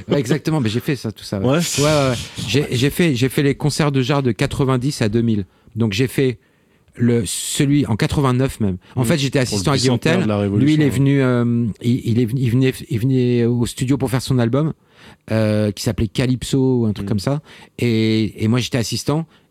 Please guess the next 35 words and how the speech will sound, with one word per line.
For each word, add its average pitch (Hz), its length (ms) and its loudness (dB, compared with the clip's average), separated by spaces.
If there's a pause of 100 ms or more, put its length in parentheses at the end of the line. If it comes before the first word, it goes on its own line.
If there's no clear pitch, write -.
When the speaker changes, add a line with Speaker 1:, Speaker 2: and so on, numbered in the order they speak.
(120)
Speaker 1:
Et 107 540 0 (100)
à 113 80 -2
la 113 100 0
fin, 139 200 -2
il 131 80 0
m'a 113 100 0
proposé, 113 380 -4
il 127 40 -2
m'a 117 60 0
dit, 101 100 -4
ouais, 127 120 -4
ça - 140 -8
te - 60 -20
dirait 131 360 -4
de, 110 400 -2 (280)
de 107 80 -2
venir 110 240 0
enregistrer, 117 640 -2
euh, 110 300 2
le 110 140 2
live 120 320 0
de 110 100 -2
ce - 100 -4
concert-là, 120 520 -2 (260)
qui - 80 -2
était, 117 260 0
euh, 104 280 2
Speaker 2:
Bicentenaire 104 460 0
de 120 80 -4
la 117 140 0
Révolution, 120 380 -2
là. 165 120 -2
Speaker 1:
à, 113 600 0
Speaker 2:
Au 101 340 -4
Trocadéro. 113 460 -4